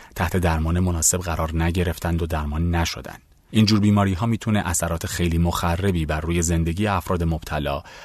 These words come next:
اطرافیانشون و حتی جامعه بذاره. علاوه بر این، اسکیزوفرنی و توهم فلورنسیو باعث شده بود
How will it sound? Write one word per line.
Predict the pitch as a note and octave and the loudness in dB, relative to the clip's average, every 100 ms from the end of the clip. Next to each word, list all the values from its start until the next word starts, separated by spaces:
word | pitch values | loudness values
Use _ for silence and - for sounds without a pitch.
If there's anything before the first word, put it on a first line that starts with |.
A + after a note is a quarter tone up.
| - | -6
اطرافیانشون | G2 - G#2 - G#2 A2+ G#2 - F#2 | -4 -2 -2 0 0 0 -2 -2 0
و | |
حتی | E2+ A2+ - | -2 -4 -6
جامعه | G#2 G2 E2+ D#2 E2 | -2 0 0 0 -4
بذاره. | D2 C#2 - - - _ _ _ _ - | -4 -4 -6 -10 -18 _ _ _ _ -6
علاوه | - D2+ C#2+ | 0 0 0
بر | C#2+ D2 | -2 -2
این، | A2+ A#2+ - - | -2 -2 -6 -10
اسکیزوفرنی | A2+ - F2+ F#2+ F2 E2 E2+ | -4 -2 -2 -2 0 0 2
و | F2 | 0
توهم | - F2+ F2+ - A#2+ | 0 0 0 -2 -4
فلورنسیو | A2 G2+ F#2 E2+ - E2 | -2 -2 0 0 -2 -2
باعث | D#2 D#2 F2 | -2 -2 -2
شده | - F2+ | -2 -2
بود | E2+ F2+ | -2 -2